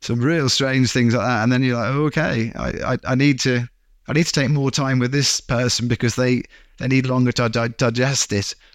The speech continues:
or they, they need to hear more about it. They need more confidence build up in them before you move to something different." So yeah, it's about, it's rela-, hum-, human in-, interaction, human relationships, and, and giving people time and space. And, and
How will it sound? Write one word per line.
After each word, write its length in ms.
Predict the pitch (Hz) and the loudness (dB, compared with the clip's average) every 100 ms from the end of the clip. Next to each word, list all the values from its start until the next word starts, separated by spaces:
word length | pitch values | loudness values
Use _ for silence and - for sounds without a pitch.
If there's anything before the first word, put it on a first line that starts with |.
| _ | _
or 580 | 117 113 110 113 113 113 | -2 2 2 2 0 -4
they, 120 | 117 113 | -4 -4
they 240 | 113 120 | 0 2
need 180 | 123 117 | 2 2
to 100 | 117 | 0
hear 280 | 135 139 127 | 2 2 2
more 180 | 120 | 2
about 300 | 117 113 110 | 0 -2 -2
it. 40 | 107 | 0
They 120 | 117 | 0
need 120 | 113 | 2
more 160 | 113 110 | 0 -2
confidence 480 | 127 127 - 120 107 | -2 -4 -2 -4 -2
build 240 | 127 123 | 0 0
up 200 | 127 - | -2 -2
in 100 | 117 | 0
them 240 | 120 117 - - - - | 2 0 -2 -14 -20 -10
before 300 | 113 120 117 | 0 2 4
you 100 | 117 | 4
move 160 | 120 110 | 2 0
to 80 | |
something 280 | 110 120 120 | -2 -2 -2
different." 480 | 123 123 - 110 101 | -2 -2 0 -2 -2
So 240 | - 117 110 - - - | -2 -2 -4 -10 -20 -2
yeah, 240 | 170 139 | -2 0
it's 120 | 139 | -2
about, 320 | 147 254 - 151 | 0 -2 0 -4
it's 140 | 135 | -2
rela-, 280 | 143 156 135 | 0 0 2
hum-, 180 | 180 160 | 4 4
human 360 | 139 208 156 | 2 2 2
in-, 220 | 139 139 | 2 0
interaction, 760 | 139 143 127 135 - - 110 110 - | 0 -2 0 -4 -2 -2 -2 -4 -4
human 320 | 127 120 123 | -4 -2 0
relationships, 920 | 131 131 127 127 127 131 - - - - - - - | 0 0 0 0 0 0 -2 -6 -8 -12 -20 -20 -4
and, 380 | 113 117 117 113 | 0 2 2 2
and 180 | 127 | 0
giving 240 | 120 131 120 | 2 2 2
people 240 | 127 117 | 2 0
time 380 | 117 127 123 120 | 0 0 0 0
and 100 | 113 | 0
space. 460 | - 123 131 127 - | -2 -2 0 -2 -2
And, 400 | 117 117 110 127 | 0 0 0 -2
and 360 | 117 117 - | 0 -2 -4